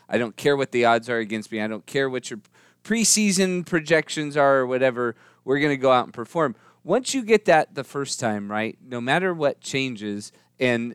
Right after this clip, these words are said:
and if things get taken away, if the situation gets harder, if the schedule's tough, you get injuries,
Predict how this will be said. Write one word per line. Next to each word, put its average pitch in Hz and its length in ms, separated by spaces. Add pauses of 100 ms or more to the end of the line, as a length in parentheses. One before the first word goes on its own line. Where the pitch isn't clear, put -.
and 117 220
if 113 100
things 131 320
get 117 180
taken 92 320
away, 160 460
if 131 100
the - 80
situation 104 560
gets 90 200
harder, 135 280
if 113 80
the 104 100
schedule's 120 500
tough, 120 300
you 104 80
get 101 160
injuries, 127 560